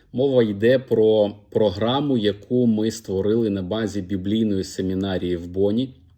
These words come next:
Український місійний рух з семінарією. Вже розпочав одну програму той рік, буде її повторювати, але додається ще одна програма.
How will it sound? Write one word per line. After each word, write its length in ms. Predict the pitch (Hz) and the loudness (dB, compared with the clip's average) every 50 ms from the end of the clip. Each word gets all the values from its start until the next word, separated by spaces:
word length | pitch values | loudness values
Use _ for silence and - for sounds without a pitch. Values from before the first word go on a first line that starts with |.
| _ _ _ - - - - - - _ - | _ _ _ -20 -20 -20 -20 -20 -20 _ -14
Український 560 | - - - 95 98 104 101 98 - - 92 | -10 -4 -2 0 0 0 0 -2 -2 -2 -2
місійний 520 | 92 92 90 - - 98 90 90 90 90 | -2 -2 -2 -4 -2 -2 -2 -2 -2 -2
рух 360 | 92 104 123 151 - - - - _ _ - _ _ _ _ _ - _ - _ _ | -2 -2 -2 -4 -4 -8 -18 -20 _ _ -20 _ _ _ _ _ -20 _ -20 _ _
з 80 | - | -16
семінарією. 840 | - - 92 92 92 92 98 104 117 123 120 120 113 110 110 107 107 107 - - _ - - - - - - - | -12 -8 -6 -4 -2 -2 0 0 0 0 2 2 2 2 0 -2 -4 -6 -12 -20 _ -20 -20 -20 -20 -20 -16 -12
Вже 480 | 95 92 90 110 131 135 131 120 117 110 - | -10 -4 2 4 6 6 6 6 4 0 -4
розпочав 680 | - 113 107 104 98 - - 113 101 - 113 107 95 | -4 -2 0 -2 -2 -2 -2 -4 -2 0 2 2 2
одну 220 | 98 95 98 113 110 | 2 2 2 0 0
програму 440 | - - 117 107 120 123 123 123 120 | 0 0 0 2 2 2 2 2 2
той 240 | - 131 123 123 | 2 2 2 2
рік, 340 | 123 131 135 127 - - - _ _ - | 2 0 -4 -6 -10 -20 -20 _ _ -12
буде 220 | 117 107 98 90 92 | -8 -6 -2 -2 -2
її 180 | 90 85 92 | -2 -2 -4
повторювати, 680 | 90 - 90 - - - 123 131 135 135 123 123 120 - | -6 -8 -8 -8 -4 0 0 2 2 2 2 0 0 0
але 220 | 107 98 101 110 117 | 0 0 2 2 2
додається 520 | 117 113 104 101 101 110 113 107 - 113 | 2 2 2 2 4 4 2 0 -2 -6
ще 260 | 101 - - - 120 | -6 -4 0 2 4
одна 240 | 101 92 82 87 78 | 4 4 2 0 -6
програма. 460 | - - - 82 85 - - - - | -10 -12 -12 -12 -12 -14 -14 -16 -18